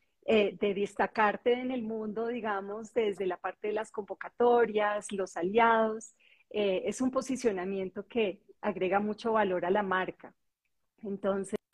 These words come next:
pues no, Adriana, no, qué maravilla, qué maravilla. Eh, este,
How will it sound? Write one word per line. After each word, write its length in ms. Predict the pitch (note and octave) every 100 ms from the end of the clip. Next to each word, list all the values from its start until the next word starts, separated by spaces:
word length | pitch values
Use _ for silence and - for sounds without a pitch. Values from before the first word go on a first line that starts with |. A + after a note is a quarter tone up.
| G#3 G3+ - - - _ -
pues 240 | A3 F#3+
no, 320 | G#3 G#3+ G3+ -
Adriana, 520 | G3+ G3 G3 G3 G#3
no, 320 | A3 G#3+ G3+
qué 120 | - G#3+
maravilla, 680 | G#3 A3 A3+ G#3+ G#3 F3
qué 140 | - G3
maravilla. 640 | G3 G#3 G3+ F#3+ - F#3+ _ - - - _ -
Eh, 580 | - G3 F#3 F3+ F3+ E3+ _
este, 600 | G#3+ G3+ - G3+ G#3 -